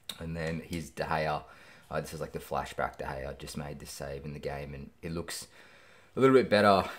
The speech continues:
uh, in slow motion than what it did in real time. In real time, I thought Kimmich has just blasted this in the back of the net, and we are ahead, but his De Gea makes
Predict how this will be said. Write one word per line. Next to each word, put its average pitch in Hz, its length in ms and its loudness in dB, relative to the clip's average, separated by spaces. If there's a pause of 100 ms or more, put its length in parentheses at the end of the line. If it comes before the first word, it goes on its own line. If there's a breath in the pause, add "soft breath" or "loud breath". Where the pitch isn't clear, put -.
(180 loud breath)
uh, 82 160 0
in 80 120 -2
slow 80 520 2
motion 78 420 -2
than 76 140 -6
what 73 100 -4
it - 80 -12
did 76 120 -6
in 76 100 -4
real 76 180 -2
time. 71 280 -6
In 67 100 -8
real 78 140 -4
time, 69 200 -4
I 67 80 -4
thought - 340 -4
Kimmich 71 360 -8
has - 260 -10
just - 380 -16
blasted 60 560 -4
this 67 160 -12
in 78 40 -8
the 71 60 -8
back 69 260 -2
of 76 40 -4
the 73 60 -4
net, 71 180 -4
and 73 100 -6
we 73 140 -4
are 67 100 0
ahead, 69 400 -2
but 64 220 -4
his - 180 -14
De 64 80 -6
Gea 65 220 -6
makes 67 420 -10